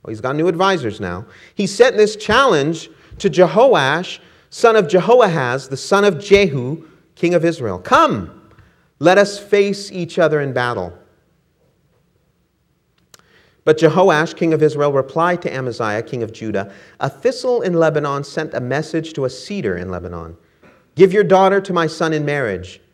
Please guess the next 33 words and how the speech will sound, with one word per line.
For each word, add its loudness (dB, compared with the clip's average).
Then 4
a 6
wild 4
beast -4
in 0
Lebanon 0
came -4
along -2
and -8
trampled -2
the 0
thistle -6
underfoot. -6
You -2
say 0
to -8
yourself, 0
"You 2
have 2
defi-, -2
you 2
have 4
defeated 2
Edom, -6
and 4
now 4
you're 4
arrogant 6
and 0
proud, 0
but 0
stay 4
home. -4